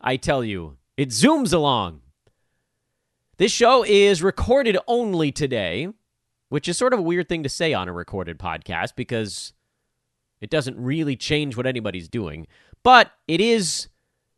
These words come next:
a reminder to all of you that do listen here on the recorded side that there will be some shows that you exclusively get access to. And then it's worth pointing out as kind of a segue that there are gonna be shows leading up to draft season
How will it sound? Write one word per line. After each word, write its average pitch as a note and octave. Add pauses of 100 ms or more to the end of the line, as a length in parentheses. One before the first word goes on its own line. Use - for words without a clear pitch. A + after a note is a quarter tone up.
(140)
a D3+
reminder D#3+
to A2+
all A2
of G2+
you G#2
that F#2 (240)
do G2+
listen F2
here E2
on E2
the E2
recorded E2
side D2+
that G2
there C#3+
will D#3+
be E3
some D3+
shows C#3
that A#2+ (220)
you A2+
exclusively F#2
get E2+
access D#2
to. E2+
And G#3
then A3+ (600)
it's F3
worth E3
pointing B2
out A2
as C3
kind A2
of E2+
a G#2+
segue C3+
that F3
there B3
are -
gonna A3
be F#3+
shows C#3+
leading D3
up D3
to G#2+
draft C3
season F#2+